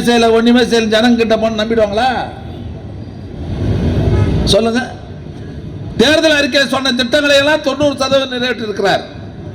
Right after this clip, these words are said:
என்ன பண்ணல சொல்லு? தொண்ணூறு சதவீத திட்டங்கள்ல இந்த ஒண்ணே ஒண்ணு தான் சொல்லுவானுங்க இவனுங்க. கரண்ட் பில்லு ஒரு ரெண்டு மா-, மாசம் மாசம் எடுக்கிறேன்னு சொன்னியே, நீ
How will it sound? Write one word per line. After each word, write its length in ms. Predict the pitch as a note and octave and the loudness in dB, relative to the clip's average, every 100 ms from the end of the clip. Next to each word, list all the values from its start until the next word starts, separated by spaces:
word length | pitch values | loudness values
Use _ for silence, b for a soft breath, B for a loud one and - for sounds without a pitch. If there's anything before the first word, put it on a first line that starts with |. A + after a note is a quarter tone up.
| - - - - - - - - - | -14 -14 -14 -12 -12 -10 -8 -4 4
என்ன 140 | G3+ C4+ B3 | 6 6 2
பண்ணல 260 | B3 B3 G3+ | 2 2 2
சொல்லு? 220 | A3+ A3+ G#3+ - - - - - - - - - - - - - - - - - - - - | 0 0 -4 -8 -18 -18 -18 -16 -16 -16 -16 -16 -14 -12 -8 -6 -2 0 2 2 2 4 4
தொண்ணூறு 360 | A#3+ E4 E4+ E4 | 6 6 4 4
சதவீத 280 | C#4 C4+ C4 | 2 2 2
திட்டங்கள்ல 400 | B3 D4 D4 C#4 B3+ A3+ A3 A3+ G#3 | 2 2 2 2 2 2 0 0 0
இந்த 120 | G#3 A3+ | 2 2
ஒண்ணே 160 | A#3+ C#4 | 2 2
ஒண்ணு 140 | C#4 | 0
தான் 140 | C#4 B3+ | 0 0
சொல்லுவானுங்க 340 | B3 A#3+ A3 | 2 2 0
இவனுங்க. 240 | G3+ F3+ C#3 - B - | 0 0 -2 -4 B -4
கரண்ட் 300 | G3 B3+ A#3+ A#3 | -2 2 2 2
பில்லு 200 | A3 G#3+ G#3 | 4 4 4
ஒரு 80 | G#3 | 4
ரெண்டு 120 | G#3 A3 | 2 0
மா-, 220 | A3 F#3 B - G3+ | 0 0 B -6 -2
மாசம் 300 | A#3+ A#3+ A3 | 0 0 0
மாசம் 240 | A#3 A3+ | 2 2
எடுக்கிறேன்னு 380 | G#3+ G3+ G3+ F3 | 2 2 0 -2
சொன்னியே, 320 | F3 E3 F#3 F#3 - - - - - - C6+ C6+ C6+ C6+ C6+ | -4 -4 -4 -4 -6 -10 -14 -14 -14 -12 -10 -8 -6 -4 -4
நீ 60 | - | 2